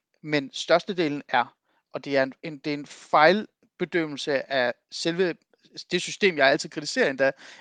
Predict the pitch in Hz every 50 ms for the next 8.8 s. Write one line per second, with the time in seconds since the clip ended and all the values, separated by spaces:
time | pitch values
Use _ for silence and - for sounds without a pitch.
0 | - - _ - 147 143 131 - - 156 147 139 139 - - - 151 - - -
1 | - 233 214 - - _ - 160 147 139 - - 143 143 160 170 185 185 - -
2 | - - - 160 139 143 165 180 170 - 165 143 143 139 143 - - 139 - 147
3 | 135 - 143 135 143 147 139 - 135 143 - 151 131 127 131 - - - - -
4 | 135 127 - _ _ _ _ _ _ _ _ 156 151 - - 143 151 170 185 -
5 | - _ - 220 208 185 - - - 165 143 139 131 127 123 - - 143 123 123
6 | 113 - - - - 123 - - 127 - - 131 120 - _ _ _ _ _ _
7 | _ - 156 139 185 208 185 175 180 196 - - 208 - - 190 165 143 147 156
8 | 170 180 170 190 202 208 220 214 190 196 190 180 185 156 131 131